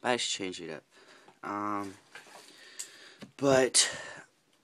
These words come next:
and yes, I've had, had to use tape. That's only because I just want it to protect. There's, uh,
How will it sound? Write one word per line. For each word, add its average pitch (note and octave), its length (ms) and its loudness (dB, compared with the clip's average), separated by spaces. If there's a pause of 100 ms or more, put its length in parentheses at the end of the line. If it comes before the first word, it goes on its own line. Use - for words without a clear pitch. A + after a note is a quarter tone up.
(260)
and B2 140 -2
yes, C3 320 4
I've A#2+ 200 -2
had, B2 280 0
had B2 220 -4
to A#2 80 -4
use A#2 260 -2
tape. A#2 440 -2
That's - 320 -2
only A2+ 400 -2
because F#2+ 720 -4
I D#2 180 -4
just D#2+ 240 -4
want F#2+ 180 -8
it - 80 -14
to - 100 -10
protect. - 640 -10 (680)
There's, F#2 360 -2
uh, E2+ 380 -6